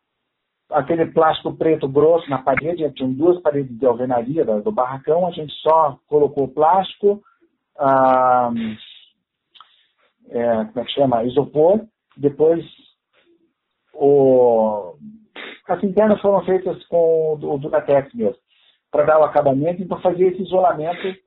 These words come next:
com o, a caixa toda, inclusive a parte de cima, que seria o telhado dela, uma meia água, vamos chamar assim, pra entender mais facilmente a figura mental,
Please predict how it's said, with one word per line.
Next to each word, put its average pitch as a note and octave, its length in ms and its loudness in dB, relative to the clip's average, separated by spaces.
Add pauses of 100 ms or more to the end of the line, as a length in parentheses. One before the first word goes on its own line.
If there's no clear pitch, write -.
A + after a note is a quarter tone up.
com D#3 240 -6
o, C#3 580 -2 (300)
a - 80 -10
caixa D#3+ 340 -2
toda, F3+ 360 2
inclusive D3+ 460 -2
a D3+ 60 2
parte D3 260 -2
de A#2+ 200 -12
cima, D#3 220 -6
que - 80 -16
seria B2+ 160 -2
o A#2+ 60 -2
telhado B2+ 440 -2
dela, C3+ 400 -2 (640)
uma B2+ 140 -2
meia C3+ 240 2
água, C3 260 2
vamos G#2+ 220 -6
chamar G#2 200 -4
assim, C#3 300 -10 (140)
pra A#2 100 -2 (800)
entender A2+ 440 -2
mais A2 260 -2
facilmente A2+ 540 -4
a G2+ 40 -16
figura G#2+ 260 -2
mental, G#2+ 480 -2